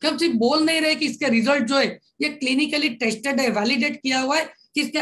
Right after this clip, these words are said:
हर type के test हमने किए और इसके result हमें बहुत अच्छे और जबरदस्त result मिले। Same दोस्तों, जैसे मैंने बताया कि ये आपके लिए immunity बढ़ाने का काम करेगा,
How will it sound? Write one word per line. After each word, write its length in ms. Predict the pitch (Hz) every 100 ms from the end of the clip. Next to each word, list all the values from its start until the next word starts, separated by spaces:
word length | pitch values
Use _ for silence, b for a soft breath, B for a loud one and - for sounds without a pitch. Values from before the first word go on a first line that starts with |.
| -
हर 240 | 294 330
type 220 | - 277 269
के 100 | 269
test 320 | - 254 240
हमने 220 | 240 254
किए 260 | 240 262 311
और 380 | 311 - _ 254
इसके 240 | 240 269
result 460 | 220 208 277 233 - _ -
हमें 320 | 233 240 185
बहुत 360 | 170 208 277 - -
अच्छे 500 | - - 277 - - _
और 180 | 220 226
जबरदस्त 520 | 175 208 262 226 240 202
result 340 | 190 302 339 - _ _
मिले। 280 | 202 202 180 - b b
Same 300 | - - 330
दोस्तों, 260 | 330 311 330
जैसे 240 | 294 285
मैंने 220 | 302 285 294
बताया 360 | 269 285 285 269 - _ _
कि 60 | 277
ये 100 | 302
आपके 260 | 285 277
लिए 140 | 285 277
immunity 400 | 233 240 277 277
बढ़ाने 340 | 226 233 269
का 120 | 277 285
काम 260 | 269 277
करेगा, 440 | 269 277 285 277